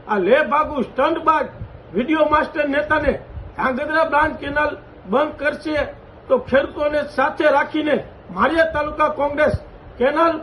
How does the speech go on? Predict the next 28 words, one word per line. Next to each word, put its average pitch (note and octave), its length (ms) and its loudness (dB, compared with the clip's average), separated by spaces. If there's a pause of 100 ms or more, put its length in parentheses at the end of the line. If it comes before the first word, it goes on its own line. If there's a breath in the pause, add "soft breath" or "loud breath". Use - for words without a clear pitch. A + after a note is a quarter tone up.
પર D4 160 2
છાવણી D4 420 0
નાખીને D4 420 2
ગાંધી C4 460 -2
ચિંધ્યા D4 340 -2
મુ-, C4+ 360 -4 (320)
માર્ગે C4 240 2
આંદોલન C#4+ 440 0
કરો. C#4 200 -2 (300)
જ્યારે C#4+ 240 4
આ E4 160 4
મંત્રીશ્રી D4+ 680 0 (400)
હમણાં D#4+ 360 -2
જ - 20 -6
એક D4+ 340 -2
કાર્યક્રમમાં D4+ 580 2
બોલ્યા D4 220 0
હતા, C#4 300 -2 (240)
"હવે C4+ 200 2
તો D4+ 160 -2
મારે D4 320 4 (360)
ઓર્ડર E4 320 4
જ F4+ 40 -2 (100)
કરવાના D#4+ 380 2
છે, D4+ 180 -2 (400)
અધિકારીઓ D4+ 580 0
કામ D4+ 160 0
કરે." C#4 160 -4